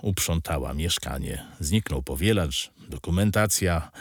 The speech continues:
papiery konspiracyjne chowane w książkach i gazety podziemne.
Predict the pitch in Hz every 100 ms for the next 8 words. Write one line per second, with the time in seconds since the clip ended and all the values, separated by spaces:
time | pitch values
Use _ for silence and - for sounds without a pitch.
0 | - - - 85 78 113 113 107 98 95
1 | - 101 95 - 104 110 123 - 90 98
2 | 98 101 95 - 110 113 - - 120 117
3 | - _ - 143 135 113 117 87 73 76
4 | 73 80 69 69 67 65 67